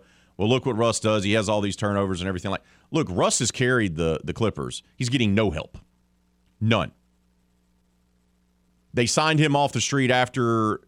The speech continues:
Utah bought out his contract, and we thought, "Well, Russ's career is over," and he's looked really good in these playoffs. He helped them win game one with his defense and making his free throws late. He's tried to carry them, but they don't have Paul George. They don't have Kawhi Leonard.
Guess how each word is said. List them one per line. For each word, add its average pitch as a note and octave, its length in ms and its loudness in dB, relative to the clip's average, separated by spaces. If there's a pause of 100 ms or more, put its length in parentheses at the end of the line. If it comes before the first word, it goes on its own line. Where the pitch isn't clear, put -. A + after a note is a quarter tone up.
(140)
Utah A#2+ 380 2
bought A#2 200 2
out A2 140 2
his G2 100 -4
contract, A2+ 540 0 (200)
and G#2 80 -4
we G#2+ 80 0
thought, G2+ 240 2
"Well, A2+ 280 4
Russ's A2 340 0
career G#2 320 0
is F#2 100 0
over," A2 200 2
and G2 100 0
he's C#3+ 220 0
looked A#2 240 -2
really G2+ 340 0
good G2 140 0
in F2 80 0
these D#2 140 -6
playoffs. C#2 440 -6 (520)
He A2+ 140 4
helped A#2 240 2
them A2 160 2
win G#2+ 180 2
game F#2+ 240 2
one B2+ 300 2
with G#2 140 0
his F2 120 -4
defense A2+ 460 -2
and G2 100 0
making G2+ 160 0
his E2+ 100 -4
free B2 200 -2
throws G2+ 260 -2
late. B2 340 2 (280)
He's F#2+ 120 -4
tried B2 180 2
to G2+ 60 0
carry A#2+ 360 2
them, A#2 240 2 (200)
but D3+ 120 -4
they G#3+ 80 2
don't G#3+ 160 2
have F#3 180 2
Paul D#3 220 0
George. B2+ 240 0
They B2+ 100 0
don't B2+ 240 2
have B2 140 2
Kawhi A2 360 2
Leonard. F2 440 0